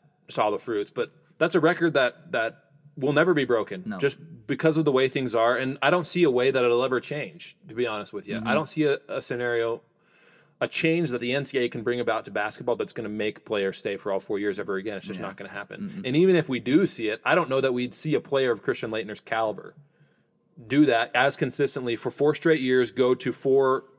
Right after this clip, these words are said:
Speaker 1: Final Fours.
Speaker 2: 'Cause, yeah, 'cause you have to be on good teams,
Speaker 1: You have to be on
Speaker 2: too.
Speaker 1: good teams
Speaker 2: You can't
Speaker 1: and
Speaker 2: get
Speaker 1: play
Speaker 2: upset.
Speaker 1: a lot of games.
Speaker 2: Yeah, no,
Speaker 1: Yeah.
Speaker 2: you can't get, be upset.
Speaker 1: So Kentucky in this, in nineteen ninety-two, this was, they were the number two seed in the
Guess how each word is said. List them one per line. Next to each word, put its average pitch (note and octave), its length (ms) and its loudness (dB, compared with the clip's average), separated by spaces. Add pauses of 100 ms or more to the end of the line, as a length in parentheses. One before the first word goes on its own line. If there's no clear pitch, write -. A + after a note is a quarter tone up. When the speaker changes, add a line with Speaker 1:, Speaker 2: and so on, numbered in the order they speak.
Speaker 1:
Final B2+ 340 -2
Fours. B2 280 2
Speaker 2:
'Cause, F#3 200 4
yeah, F3+ 120 6
'cause D3 160 -6
you D3+ 60 2
have F#3 120 2
to A3+ 80 -8
be A#3+ 80 4
on G#3+ 140 4
good F3+ 240 4
teams, D#3 520 0
Speaker 1:
You C#3 40 0
have - 40 -4
to F3+ 80 4
be E3 80 8
on D3 80 4
Speaker 2:
too. B2 60 -2
Speaker 1:
good D#3+ 180 4
teams C#3+ 260 0
Speaker 2:
You C#3 60 -4
can't G3 160 4
Speaker 1:
and G#3 80 0
Speaker 2:
get G3 80 8
Speaker 1:
play F3 80 8 (140)
Speaker 2:
upset. F3 140 6
Speaker 1:
a D#3+ 100 8
lot C3 80 2
of A2 60 -10
games. C#3 200 2
Speaker 2:
Yeah, C#3 320 2
no, C#3+ 140 -2
Speaker 1:
Yeah. G2 200 -6
Speaker 2:
you C3 120 -8
can't D#3+ 220 -2
get, C3+ 160 -6
be C3+ 120 -2
upset. B2 500 -4 (840)
Speaker 1:
So D#3+ 380 2 (640)
Kentucky D#3 760 0 (400)
in C3 160 -6
this, C3+ 200 0
in C3+ 120 -4
nineteen C#3 300 -2
ninety-two, C3+ 420 -2
this D3 180 -6
was, F3 120 0
they D#3+ 120 4
were F#3 100 6
the D#3 80 2
number E3 200 0
two G3 200 0
seed E3 180 2
in C#3+ 60 -6
the C3+ 80 -8